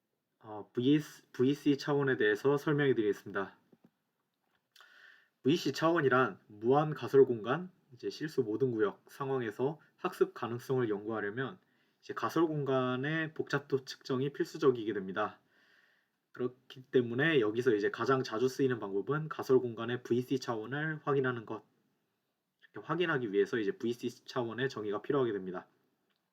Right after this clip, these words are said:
브이씨 차원을 설명하기 위해서 증가함수, 이분 세터링 개념을 설명해야 합니다. 어, 먼저 증가함수 내용입니다. 가설 공간 이제 H와 샘플 집합 D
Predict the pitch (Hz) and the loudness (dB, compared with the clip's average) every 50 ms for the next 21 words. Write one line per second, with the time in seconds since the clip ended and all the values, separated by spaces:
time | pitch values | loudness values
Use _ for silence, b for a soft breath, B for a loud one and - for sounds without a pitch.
0 | _ _ _ B B B B B B B B B B B B B - - 139 175 | _ _ _ B B B B B B B B B B B B B -2 0 0 0
1 | 180 - - 180 - - - 165 160 160 160 156 151 143 - 175 170 175 180 175 | 0 -2 -2 -2 -2 -2 0 0 0 2 2 2 2 2 0 0 0 2 2 0
2 | 160 147 135 120 107 110 110 - 135 110 - - 117 117 127 135 127 120 117 110 | 0 2 0 0 0 0 0 0 -2 -2 -2 -4 -6 0 2 4 4 2 0 -6
3 | - 151 175 170 127 110 110 113 127 127 123 - 160 - - 180 160 139 120 - | -8 -6 -6 -6 -6 -6 -4 -2 -2 -2 0 -2 -6 -4 -2 -2 -2 -2 -4 -6
4 | 113 107 110 110 110 110 127 143 151 147 143 - 147 139 143 139 127 120 110 101 | -6 -8 -6 -8 -6 -4 -2 -2 -2 -2 -2 -2 -2 -2 -2 -2 -2 -4 -4 -6
5 | 95 95 90 113 113 107 - b b b b b b b b b b b b b | -8 -8 -6 -6 -6 -6 -8 b b b b b b b b b b b b b
6 | b _ - 104 104 104 101 101 113 117 127 123 - - 120 120 143 147 143 135 | b _ -8 -6 -4 -2 -2 -2 0 0 0 0 0 -2 -2 2 2 2 2 2
7 | 135 139 135 131 127 127 127 127 123 123 104 107 107 107 107 101 98 95 95 98 | 4 6 6 8 8 8 6 4 4 4 4 2 2 0 -2 -6 -6 -4 -4 -4
8 | 95 - - _ b b b b b b b b b b b b b - - 113 | -4 -6 -10 _ b b b b b b b b b b b b b -12 -8 -4
9 | 104 147 156 151 147 151 143 135 139 135 131 127 - 98 98 110 101 98 104 120 | 0 0 0 2 0 0 0 2 2 2 2 0 -4 -6 0 4 6 6 6 4
10 | 127 - - - 110 113 139 160 - - _ _ - 156 156 156 - 165 139 123 | 2 -2 -4 -2 -2 -2 -2 -4 -6 -12 _ _ -6 -6 -4 0 0 2 2 2
11 | 120 - - 107 - _ - - 117 107 98 92 | 0 0 -2 -8 -8 _ -6 -4 -2 -2 -2 -4